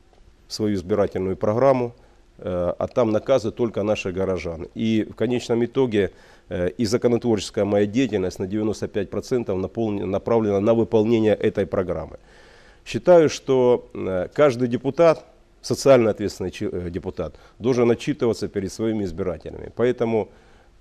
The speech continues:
в течение года, к концу года на моем сайте будет дан отчет о том, что я сделал за год. И, э, он будет работать в интерактивном режиме. То есть дальше раз в месяц я буду отчитываться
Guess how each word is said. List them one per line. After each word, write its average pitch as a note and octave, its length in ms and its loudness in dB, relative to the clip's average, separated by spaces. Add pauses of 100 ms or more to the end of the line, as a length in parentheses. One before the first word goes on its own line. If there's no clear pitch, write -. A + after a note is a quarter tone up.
(420)
в - 40 -20
течение A#2 500 2
года, G#2+ 480 0
к - 40 -12
концу B2+ 320 -2
года F2+ 360 -2 (400)
на G#2+ 120 -2
моем C3 260 2
сайте A2+ 500 -2 (420)
будет A#2 280 -2 (260)
дан A#2 360 4
отчет C#3+ 440 0
о G2+ 80 -2
том, C3 200 -2
что - 180 -4
я A2 140 0
сделал G#2 420 0 (340)
за F#2+ 260 -2
год. D#2+ 160 -14 (240)
И, A2+ 480 0
э, G2 260 -2 (100)
он D3 220 0
будет A2 200 0
работать G#2 460 0
в A#2+ 100 0
интерактивном C3 720 2
режиме. F#2+ 400 -2 (480)
То A2 80 -6
есть G2 140 -2
дальше C3+ 320 4
раз A#2+ 220 2
в - 20 -4
месяц C#3+ 400 -2
я A2+ 100 2
буду G#2 360 -4 (1400)
отчитываться A#2+ 760 -2